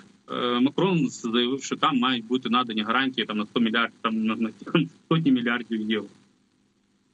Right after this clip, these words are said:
Ну, давайте, покажіть вже нарешті це, якщо ви там вже говорите, бо я вже це, про це чую вже дуже довгий час. Ну, якщо ви вже хочете надати, то давайте покажіть.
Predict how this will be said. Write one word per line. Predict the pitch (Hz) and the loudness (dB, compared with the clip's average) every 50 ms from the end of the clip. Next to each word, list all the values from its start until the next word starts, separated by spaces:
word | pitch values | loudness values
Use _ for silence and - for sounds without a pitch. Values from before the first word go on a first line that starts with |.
| - - | 2 2
Ну, | 151 147 | 4 4
давайте, | 131 127 107 117 123 131 131 - | 2 2 2 0 0 0 -2 -6
покажіть | - - - - 104 95 123 120 | -10 -10 -8 -6 -2 -2 -2 -2
вже | 110 104 | -2 -4
нарешті | 95 101 95 - - - - | -6 -8 -8 -10 -12 -12 -10
це, | - - | -8 -6
якщо | 107 - - | -4 0 0
ви | 113 110 107 | 0 0 0
там | 104 - 110 107 | 0 0 0 2
вже | 107 113 | 2 0
говорите, | 107 117 123 151 135 | 2 2 2 2 2
бо | 120 131 | 2 2
я | 135 139 | 0 0
вже | 131 120 - | -2 -4 -4
це, | 131 127 | -4 -4
про | 123 - 123 | -4 -4 -6
це | - 127 | -6 -6
чую | 117 - - - 151 151 123 | -6 -6 -6 -4 -2 -2 -2
вже | 110 107 | -2 -4
дуже | - 123 117 | -6 -6 -6
довгий | 107 113 113 110 110 104 | -4 -2 -2 -2 -2 -4
час. | - 95 95 - - - - _ _ _ _ _ _ - | -6 -8 -10 -10 -12 -20 -20 _ _ _ _ _ _ -2
Ну, | 110 | -2
якщо | 104 - 131 | 0 0 0
ви | 120 | 0
вже | 117 113 - | 0 0 0
хочете | 143 131 - - | -2 -2 0 0
надати, | 123 120 117 120 120 139 143 151 135 - | 0 2 2 2 2 0 -2 -4 -6 -6
то | - 110 107 | -4 -4 -2
давайте | 101 107 120 123 131 | -2 -2 -2 -2 -4
покажіть. | 123 - - 123 104 113 101 - | -4 -4 -2 -2 -2 -2 -4 -6